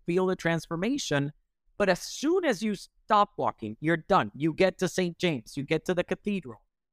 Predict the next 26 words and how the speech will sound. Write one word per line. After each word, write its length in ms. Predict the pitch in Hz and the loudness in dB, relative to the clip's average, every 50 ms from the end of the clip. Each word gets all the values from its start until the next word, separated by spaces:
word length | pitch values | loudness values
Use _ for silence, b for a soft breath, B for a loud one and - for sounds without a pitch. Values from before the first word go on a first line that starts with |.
| _ _ | _ _
you 140 | - 175 170 | -4 -4 -4
do 280 | 143 165 208 208 208 175 - | -2 -2 -2 -2 -4 -4 -4
everything 440 | - 196 185 214 220 - - 220 202 | -2 -2 0 0 0 0 0 0 0
that 120 | 196 196 185 | 0 0 2
you 120 | 185 185 | 0 0
need 180 | 190 185 180 - | 0 -2 0 0
to 80 | 190 | -2
do, 320 | 175 160 170 175 175 170 170 | 0 2 0 0 0 0 -2
yada, 300 | 165 151 156 160 165 175 | 0 2 4 4 4 4
yada. 380 | 175 151 135 135 139 135 127 - _ _ _ _ _ _ | 2 2 2 2 2 0 0 -4 _ _ _ _ _ _
You 120 | 120 123 | -8 -8
take 280 | - - - 170 190 - | -4 0 0 0 2 2
your 120 | 233 226 | 0 0
flight 360 | - - - 208 208 208 202 - _ - | 0 0 0 2 2 2 2 0 _ 0
back 240 | 180 175 170 - - - _ - | 0 0 0 -4 -10 -10 _ -2
home, 560 | 262 392 392 330 254 190 185 180 175 175 170 - _ _ _ _ _ _ _ _ _ _ _ _ _ _ _ _ _ | 0 2 2 2 2 2 0 0 -2 -4 -6 -10 _ _ _ _ _ _ _ _ _ _ _ _ _ _ _ _ _
that's 360 | - 143 190 269 330 - - | 2 4 4 4 4 2 -2
when 180 | 180 180 180 170 | -2 0 0 2
your 120 | 156 147 | 2 0
transformation 720 | 117 - 135 131 135 - - 139 123 117 117 - - 120 110 | 0 0 0 0 0 -2 -4 -2 -2 0 0 -2 -4 -8 -10
starts. 540 | - - - 101 - _ _ - - - _ _ _ _ _ _ _ _ _ _ _ _ _ _ _ _ _ _ _ _ _ | -10 -12 -14 -16 -16 _ _ -20 -20 -20 _ _ _ _ _ _ _ _ _ _ _ _ _ _ _ _ _ _ _ _ _
And 200 | 180 180 185 180 | -4 -2 0 2
actually, 480 | 190 185 190 - - - 202 196 190 185 - | 2 2 2 2 -2 -2 0 0 0 0 -2
it 120 | 180 165 156 | -4 -4 -2
did 240 | 226 254 254 214 | -2 -4 -4 -4
start, 300 | - - - - 123 120 | -8 -12 -16 -16 -16 -16